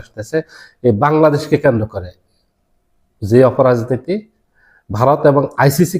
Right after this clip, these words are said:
করছে, বাংলাদেশের উপর যে জুলুম অন্যায় করছে, সেটার ফল এখন ভারত এবং আইসিসি ভোগ করতেছে। এখন ভারতের এই যে ম্যাচগুলিতে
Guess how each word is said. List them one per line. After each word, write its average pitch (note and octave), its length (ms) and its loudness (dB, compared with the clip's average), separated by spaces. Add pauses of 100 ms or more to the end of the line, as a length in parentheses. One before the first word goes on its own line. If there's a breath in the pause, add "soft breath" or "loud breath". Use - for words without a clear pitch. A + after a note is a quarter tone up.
করছে, D3 220 -2 (100)
বাংলাদেশের B2 480 0
উপর D3+ 220 -2
যে B2+ 60 -2 (100)
জুলুম C#3+ 320 0
অন্যায় C3 300 -2
করছে, - 260 -10 (340 soft breath)
সেটার B2 320 0
ফল A#2 140 2 (100)
এখন D3+ 200 -14 (560)
ভারত G#2+ 380 -4
এবং A#2+ 120 -2 (120)
আইসিসি G#2 400 -6
ভোগ G#2+ 180 -10
করতেছে। - 380 -20 (1200)
এখন A#2+ 220 2 (120)
ভারতের B2 340 0
এই A#2 80 2
যে A2+ 100 -2
ম্যাচগুলিতে A#2+ 460 -2